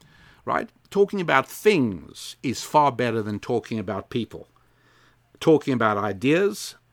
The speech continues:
even better than talking about things. But there are really very few instances, right? Mothers and fathers,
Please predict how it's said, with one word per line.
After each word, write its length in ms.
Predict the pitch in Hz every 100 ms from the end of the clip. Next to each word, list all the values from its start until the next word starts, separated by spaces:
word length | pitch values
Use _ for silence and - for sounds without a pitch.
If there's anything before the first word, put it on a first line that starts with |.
| _
even 300 | 139 127 127
better 220 | 120 120 110
than 180 | 113
talking 420 | 107 120 110 113 110
about 340 | 98 98 -
things. 580 | - 92 - - - - _ - - _
But 280 | 110 135 117 _ _ _ -
there 180 | 143 139
are 160 | 131
really 400 | 123 143 220 233
very 360 | 131 127 147 160
few 520 | - - 156 147 147 _ -
instances, 800 | 165 175 - 104 - - - -
right? 200 | 139 127
Mothers 440 | 107 135 147 139
and 140 | 117 110
fathers, 460 | 123 117 117 113